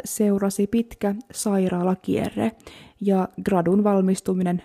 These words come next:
lykkääntyi. Pahimmat vammat tulivat korvien alueille. Osa vammoista huomattiin vasta vuosien kuluttua.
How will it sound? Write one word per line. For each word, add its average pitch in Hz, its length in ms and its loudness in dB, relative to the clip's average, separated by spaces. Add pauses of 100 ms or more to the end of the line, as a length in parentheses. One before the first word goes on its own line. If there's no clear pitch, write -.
lykkääntyi. - 800 -2 (1040)
Pahimmat 247 640 4 (180)
vammat 226 560 4 (120)
tulivat 185 380 0
korvien 180 540 2 (140)
alueille. 190 640 -2 (560)
Osa 190 340 2
vammoista 185 600 2
huomattiin 180 720 0
vasta 202 300 -2
vuosien 214 480 2
kuluttua. 190 600 -4